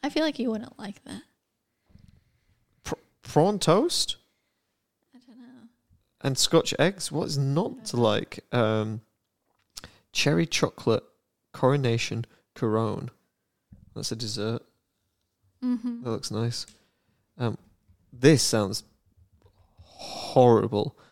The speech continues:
Speaker 2: Water, anything that starts with watercress. Watercress and cheddar scones, or scones, with poached potted salmon.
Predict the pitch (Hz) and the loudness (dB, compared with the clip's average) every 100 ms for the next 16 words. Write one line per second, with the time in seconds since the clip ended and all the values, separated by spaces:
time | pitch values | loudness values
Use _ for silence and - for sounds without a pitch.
0 | _ _ - _ _ 117 120 175 196 165 | _ _ -20 _ _ 0 6 6 6 2
1 | - 151 196 190 170 139 - - - 127 | 2 2 4 2 0 0 2 0 2 0
2 | - 120 127 117 120 123 120 - - - | 0 -6 -6 -4 4 6 6 2 -4 -4
3 | - 135 - - - - - 131 175 - | -4 -2 -4 -4 -20 -20 -4 2 2 0
4 | - 139 - 120 - 127 120 - - 110 | -2 -2 0 -4 -2 -2 0 0 0 -4
5 | 101 107 - - _ _ _ _ _ 113 | -4 -8 -10 -12 _ _ _ _ _ -10
6 | - - 107 107 104 - - 120 113 - | -8 -4 -4 -4 -6 -10 -10 -2 -2 -2
7 | _ - 123 - - - - 117 113 107 | _ 0 0 0 -8 -8 -10 -6 -8 -6
8 | - - 117 101 87 104 | -2 -2 -2 -4 -8 -12